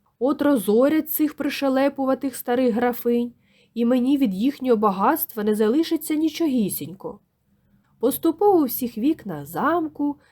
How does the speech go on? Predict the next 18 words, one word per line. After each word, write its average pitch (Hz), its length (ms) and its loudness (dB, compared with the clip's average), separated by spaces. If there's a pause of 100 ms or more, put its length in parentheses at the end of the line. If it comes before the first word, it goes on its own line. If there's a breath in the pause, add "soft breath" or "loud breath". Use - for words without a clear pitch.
світло 226 500 -2
погасло, 165 880 -6 (400)
і 185 120 -6
тільки 233 440 -2
одне 180 340 -2
вікно 180 640 -4
все 370 320 -4
ще 294 220 -6
світилося. 165 1000 -4 (1040 soft breath)
«Чи - 160 -6
бачите, 202 760 0 (280 soft breath)
герцог 254 480 -2
Мандарин 240 600 2
не 277 100 -2
може 254 300 0
заснути 262 560 -2
в 277 60 -4
темряві», 202 680 -2